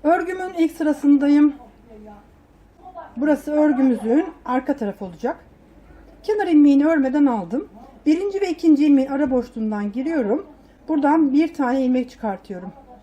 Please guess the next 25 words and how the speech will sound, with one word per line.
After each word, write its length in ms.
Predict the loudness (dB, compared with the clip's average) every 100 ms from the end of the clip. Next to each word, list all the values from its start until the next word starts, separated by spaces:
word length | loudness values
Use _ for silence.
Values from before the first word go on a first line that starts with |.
| -20 -20 -20 -20 -10
Sonra 500 | -4 0 2 2 2
birinci 340 | 4 4 4
ve 80 | 0
ikinci 360 | 0 0 0 0
ilmeği 300 | -2 -2 -2
birlikte 600 | 0 0 -4 -6 -6 -6 -12 -20 -16 -8
düz 180 | -2 0
örerek 360 | 0 -2 -4
topluyorum. 520 | -8 -8 -8 -8 -10 -18 -20 _ _ _ _ _ _ _ _ -20 _ _
Devamındaki 760 | -2 2 4 6 4 2 -2 -2
bir 140 | -4 -2
ilmeği 460 | -2 2 2 0 -2 -14 -20 -4
ters 320 | 0 0 -2
olarak 320 | -8 -10 -12
örüyorum. 300 | -12 -10 -12 -14 _ _ -20 -20 -20 -20 -20 -16
İkinci 320 | -10 -4 -4 0
modele 300 | 0 0 -2
geçtim. 460 | -4 -4 -4 -4 -8 -20 -20 -20 -6 -2
Birinci 300 | -2 -4 -6
ve 100 | -6
ikinci 340 | 0 0 2
ilmeğin 240 | 4 4
ara 220 | 2 0 0
boşluğundan 600 | -2 -4 -6 -4 -4 -6
giriyorum. 440 | -4 -4 -2 -4